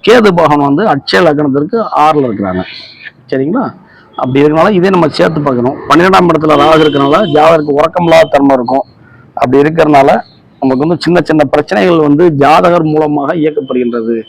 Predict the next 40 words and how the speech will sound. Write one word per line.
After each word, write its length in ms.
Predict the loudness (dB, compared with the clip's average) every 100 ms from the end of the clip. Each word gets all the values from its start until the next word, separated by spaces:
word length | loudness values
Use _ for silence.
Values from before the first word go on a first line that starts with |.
| -18 -20 -20 -20 -12
உடல் 360 | 0 4 4 4
உபாதைகள் 380 | 2 2 -2
ஜாதகருக்கு 420 | 0 2 0 -2 -2
இருக்கு 440 | -2 -4 -4 -2
அப்படிங்கிறத 220 | -4 -4
நம்ம 260 | -4 -4 -4
உணரணும். 460 | -4 -6 -14 _ -10
சரிங்களா? 260 | -6 -6 -10 -14 _ _
கொஞ்சம் 300 | -6 -4 -4 -6 _
புரிய 200 | 0 2
கொஞ்சம் 200 | 2 2
லேட் 240 | 2 2 0
ஆகும். 260 | 0 -4 -10 -4
அதை 140 | 2
நம்ம 180 | 2 0
திரும்ப 260 | -2 -2 -2
ஒரு 180 | -2 -8 _ _
போட்டு 240 | -4 -4 -4
பாருங்க, 300 | -6 -4 -6
உங்களுக்கு 480 | -10 _ -8 -6 -6
வந்து 120 | -8
புரியும் 280 | -8 -6 -8 -14 _ 0
ஏன் 180 | 0 2
நம்ம 180 | -2
வந்து 320 | -4 -4 -4 -4
இந்த 140 | -4 -2
பாயிண்ட் 220 | 0 0
நம்ம 100 | -4
சொல்றோம் 440 | -6 -6 -6 -6 -6
அப்படின்னு. 240 | -6 -6 -10 -18 -20 -20 _
அப்புறம் 280 | -6 -4 0
ஒரு 140 | 0
சில 300 | 0 0 2
நேரங்கள்ல 560 | 2 0 -2 0 -2 -2
ஒரு 100 | -4
சில 220 | -4 -4
முடிவுகள் 420 | -2 -2 -2 -2 -2
எடுக்கிறதுக்கு 500 | -4 -4 -4 -4 -4
கொஞ்சம் 260 | -6 -4
தடுமாறும். 640 | -2 -2 -2 -2 -4 -6